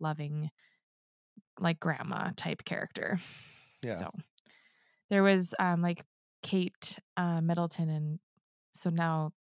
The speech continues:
Speaker 1: the Princess of Wales, which was Princess Diana's title, um,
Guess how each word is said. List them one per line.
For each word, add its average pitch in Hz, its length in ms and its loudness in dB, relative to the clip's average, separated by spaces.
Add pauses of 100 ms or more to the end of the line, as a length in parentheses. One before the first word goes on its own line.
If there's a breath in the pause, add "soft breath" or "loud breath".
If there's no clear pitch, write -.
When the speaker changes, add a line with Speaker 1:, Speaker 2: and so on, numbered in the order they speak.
Speaker 1:
the 175 100 2
Princess - 680 -2
of 151 180 -4
Wales, 156 560 -2
which 170 200 -2
was 151 340 -4 (200)
Princess 160 300 -4
Diana's 156 420 -4
title, 147 400 -4 (960 soft breath)
um, 165 340 2